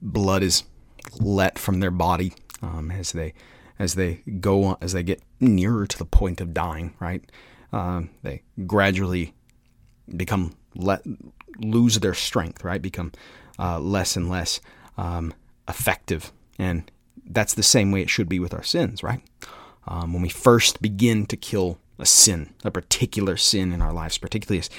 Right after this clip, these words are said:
especially if it's a sin that has a stranglehold, that's exactly what's gonna happen. There's gonna be a great violence right at the beginning, right? Um, but the more we press on, the more we mortify it, the more we, we habitually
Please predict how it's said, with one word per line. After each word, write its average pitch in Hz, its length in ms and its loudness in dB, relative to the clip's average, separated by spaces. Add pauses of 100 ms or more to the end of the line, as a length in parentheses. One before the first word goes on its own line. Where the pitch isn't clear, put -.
(240)
especially 104 360 4
if 92 60 -4
it's 85 100 -2
a - 40 2
sin 101 360 6
that 80 120 -4
has 104 360 0
a 82 120 -4 (100)
stranglehold, 98 1040 2 (300)
that's 92 160 -2
exactly 98 480 2
what's 90 160 0
gonna 85 140 -4
happen. 80 240 -12
There's 67 100 -10
gonna 87 120 -6
be 78 80 -4
a 82 80 -6
great 98 560 4
violence 87 580 -2
right 101 400 2
at 92 80 -6
the - 80 -10
beginning, 87 480 -4
right? 92 280 -6 (460)
Um, 87 320 -4 (260)
but - 340 -2
the 95 240 -4 (440)
more 123 340 10
we 117 120 6
press - 440 8
on, 85 200 -2
the 78 60 -4
more 113 420 8
we 123 120 8
mortify 98 580 0
it, 87 160 -6
the 92 60 -6
more 110 420 4
we, 107 220 2 (240)
we 110 100 2
habitually 110 1040 4